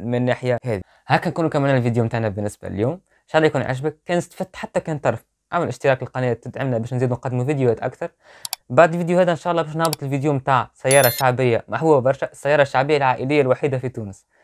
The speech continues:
ميتسوبيشي اتراج. اكثر كهرباء سالتوني عليها الفتره هذه على الفيديو نتاعها، رغم اللي موجوده وعم فما برشا فيديوهات، ولا انه العباد تقول لي وين الفيديو نتاع ميتسوبيشي اتراج. ان شاء الله يا جماعه جايه باش يهبط، وباش نهضر لكم زاد اراء نتاع العباد اللي كسبوها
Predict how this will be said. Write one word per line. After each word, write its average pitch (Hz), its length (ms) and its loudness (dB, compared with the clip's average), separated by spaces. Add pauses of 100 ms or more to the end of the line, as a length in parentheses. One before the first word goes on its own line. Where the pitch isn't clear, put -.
(140)
ميتسوبيشي 131 680 -2 (240)
اتراج. 120 480 -2 (140)
اكثر - 280 -12
كهرباء 131 260 -4
سالتوني 123 360 -8
عليها 127 140 -2
الفتره 127 300 -6
هذه 127 220 0
على 120 100 0
الفيديو 120 260 -2
نتاعها، - 340 -6 (180)
رغم 127 140 -2
اللي 143 120 4
موجوده 127 420 2
وعم 123 260 0
فما 135 180 -2
برشا 131 220 0
فيديوهات، 120 380 2
ولا 139 200 2
انه 147 120 0
العباد 127 280 4
تقول - 240 -8
لي 151 120 -4 (320)
وين 143 160 0
الفيديو 127 280 0
نتاع 131 200 -2
ميتسوبيشي 123 520 -6 (100)
اتراج. - 400 -8
ان - 220 -20
شاء - 100 -6
الله 127 120 4
يا 113 60 0
جماعه 120 160 0
جايه 117 200 0
باش 104 180 -6
يهبط، 151 340 0 (360)
وباش 123 160 -4
نهضر 135 220 0
لكم 131 140 -4
زاد 127 140 2
اراء 131 320 6
نتاع 123 180 0
العباد 139 220 2
اللي 135 120 -2
كسبوها 151 460 -6